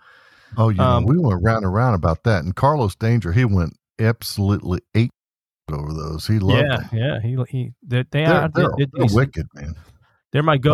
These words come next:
Speaker 2: go-to
Speaker 1: 'em.
Speaker 2: for anytime I'm, I'm gonna cut anything clear plastic. That's,
Speaker 1: Well,
Speaker 2: that's what's getting used.
Speaker 1: uh, I do use them, but I'm still with the razor saw. But
Speaker 2: Razor
Speaker 1: that, I
Speaker 2: saw
Speaker 1: mean,
Speaker 2: is still probably the best way to go
Speaker 1: the,
Speaker 2: about it.
Speaker 1: the best on clear. But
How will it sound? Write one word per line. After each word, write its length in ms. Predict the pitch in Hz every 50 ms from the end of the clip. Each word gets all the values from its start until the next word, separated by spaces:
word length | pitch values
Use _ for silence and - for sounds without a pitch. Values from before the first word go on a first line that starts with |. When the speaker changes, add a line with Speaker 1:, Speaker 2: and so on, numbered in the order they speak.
| 147 143
Speaker 2:
go-to 120 | 80 82 -
Speaker 1:
'em. 60 | 123 -
Speaker 2:
for 80 | - 120
anytime 420 | 123 135 131 - 139 127 123 117
I'm, 160 | 113 120 123 - -
I'm 140 | 113 107 113
gonna 180 | 113 107 104 -
cut 280 | - - 120 104 - _ _ _ _ _ _ _ _ _ _ _ - 98 -
anything 380 | 131 127 123 117 - 117 107 98
clear 300 | - - 120 107 104 92
plastic. 500 | 92 107 107 107 104 107 - - - - -
That's, 300 | - 107 - - - - -
Speaker 1:
Well, 120 | 113 104
Speaker 2:
that's 240 | 98 95 90 - - _ _ _ -
what's 240 | 101 95 - - - _ _ _ _ -
getting 260 | 104 98 104 101 101
used. 320 | 104 104 104 104 107 110 92
Speaker 1:
uh, 520 | 107 120 113 - 98 98 - - 95 98 - _ _ -
I 120 | 135 165
do 160 | 147 117 160 160
use 240 | 147 135 131 117 113
them, 80 | 107
but 120 | 87 101 95 92
I'm 100 | 92 -
still 480 | - - - 127 120 117 110 - - _ -
with 160 | 107 95 90 -
the 80 | 85
razor 320 | 82 90 92 92 82 82 80
saw. 260 | - - 92 85 80
But 80 | 80 113
Speaker 2:
Razor 180 | 147 147 139 -
Speaker 1:
that, 80 | 110 104
I 20 | 113
Speaker 2:
saw 60 | 120
Speaker 1:
mean, 120 | 120 110 104
Speaker 2:
is 80 | 101 -
still 220 | - - 117 104 -
probably 320 | - 110 98 95 101 98
the 100 | 98 98 90
best 260 | 98 92 87 - -
way 140 | 110 95 107
to 60 | 107
go 200 | 107 107 - - -
Speaker 1:
the, 80 | 104
Speaker 2:
about 160 | 98 - - -
it. 40 | - _ _ _
Speaker 1:
the 120 | - 98
best 440 | 82 - 92 92 87 87 - - -
on 140 | 80 85 82
clear. 300 | - - - 80 80 80
But 260 | - - 135 135 -